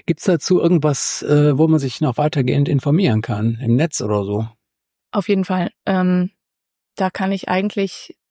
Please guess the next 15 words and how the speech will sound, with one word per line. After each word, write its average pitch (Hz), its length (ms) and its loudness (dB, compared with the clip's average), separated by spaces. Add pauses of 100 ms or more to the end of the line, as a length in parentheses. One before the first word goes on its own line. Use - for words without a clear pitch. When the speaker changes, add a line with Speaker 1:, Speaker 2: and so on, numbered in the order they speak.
(120)
Speaker 2:
sehr 202 240 -2
gut 220 260 -8
die 196 120 0
Webseite 180 840 -2 (680)
zirkulierbar 214 640 0
punkt 262 260 0
de 247 80 -2 (120)
empfehlen. 254 500 0
Das 196 160 -6
ist - 140 -8
die 175 100 -2
Webseite - 360 -4
des - 120 -6
Forschungsprojekts. - 920 -2
Speaker 1:
Mhm. 131 280 2